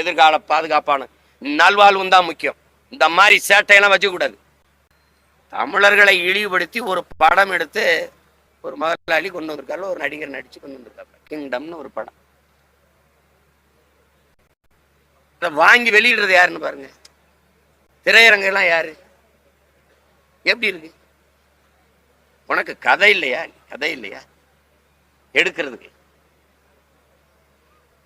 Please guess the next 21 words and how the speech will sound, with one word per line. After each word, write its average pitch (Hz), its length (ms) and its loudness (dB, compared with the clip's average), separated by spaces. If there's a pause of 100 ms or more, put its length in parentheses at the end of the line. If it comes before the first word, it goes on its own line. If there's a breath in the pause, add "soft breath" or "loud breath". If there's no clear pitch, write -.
(280)
வரலாற்றை 240 600 2 (140)
எப்படி 214 260 0
நீ 220 60 -2 (140)
தவறா 196 260 4 (320)
நீ 156 60 -8 (140)
வந்து 156 200 -14
எடுத்துக்கிட்டு 143 340 -14
வந்து 143 220 -12
வியாபாரம் 123 360 -4
பண்ணுவ? 95 240 -20 (140)
அது 151 100 -2 (160)
என் 185 160 -8
நிலத்திலேயே. 175 500 -2 (1200)
கேட்க 196 240 4 (100)
நாதி 185 240 2
இல்லைன்னு 147 320 -4
தானே? 185 160 -4 (640)
இப்படி 214 220 -2 (120)
நான் 196 180 2 (100)
இந்தியாவுல 208 420 2
இருக்கிற 185 220 -4